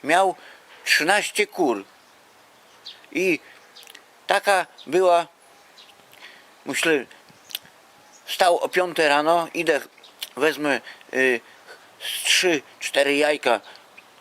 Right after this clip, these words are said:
dla dzieci, u-, zrobię może, usmażę całe te, a otwiera kurnik, patrzy, kurwa, ja pierdolę, co tu się dzieje, a tam jedna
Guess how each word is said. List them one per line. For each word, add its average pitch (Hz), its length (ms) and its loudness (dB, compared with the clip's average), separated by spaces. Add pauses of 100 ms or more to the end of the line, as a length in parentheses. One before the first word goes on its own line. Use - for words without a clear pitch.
(100)
dla 135 180 2
dzieci, 151 340 -2
u-, 120 320 -2 (1700)
zrobię 147 400 0
może, 135 400 0 (220)
usmażę 131 600 0
całe 131 360 0
te, 135 300 0 (340)
a 123 100 -2
otwiera 143 540 0
kurnik, 135 800 -6 (500)
patrzy, 139 480 -4 (120)
kurwa, 143 480 -2
ja 147 160 2
pierdolę, 156 720 0
co 143 120 -4
tu 151 200 -2
się 151 140 -4
dzieje, 135 380 -2 (480)
a 127 100 0
tam 139 300 -2 (680)
jedna 151 760 0